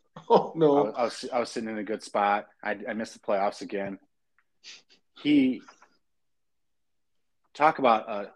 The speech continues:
Speaker 2: a hope and dream crusher of fantasy football teams.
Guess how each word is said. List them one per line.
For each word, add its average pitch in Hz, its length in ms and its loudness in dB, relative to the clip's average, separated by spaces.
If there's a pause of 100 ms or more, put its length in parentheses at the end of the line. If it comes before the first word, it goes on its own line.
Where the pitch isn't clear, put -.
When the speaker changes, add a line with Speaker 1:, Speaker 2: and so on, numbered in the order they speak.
(200)
Speaker 2:
a 107 80 -6
hope 127 360 -4
and 92 160 -6
dream 107 260 -8
crusher 98 460 -4
of - 80 -12
fantasy 101 360 -8
football 92 300 -6
teams. - 480 -12